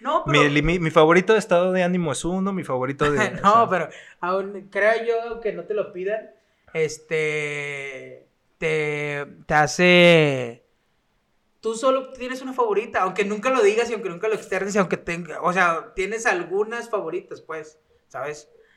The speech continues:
Speaker 1: Entonces, y dentro de esas algunas favoritas hay una que le tienes cariño, entonces por eso yo,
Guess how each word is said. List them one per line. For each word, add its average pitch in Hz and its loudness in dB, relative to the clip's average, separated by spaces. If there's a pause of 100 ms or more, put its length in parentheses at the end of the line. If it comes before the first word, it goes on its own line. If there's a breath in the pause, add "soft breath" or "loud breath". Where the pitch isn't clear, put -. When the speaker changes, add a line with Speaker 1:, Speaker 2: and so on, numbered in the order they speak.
(280 soft breath)
Speaker 1:
Entonces, - -10 (440)
y 190 0 (120)
dentro 196 4
de 180 2
esas 220 -4
algunas 196 0
favoritas 185 -2
hay 175 -4
una 190 -8
que 180 -6
le 156 -10
tienes 165 -16
cariño, 196 -6
entonces 139 -10
por 175 0
eso 190 4
yo, 208 8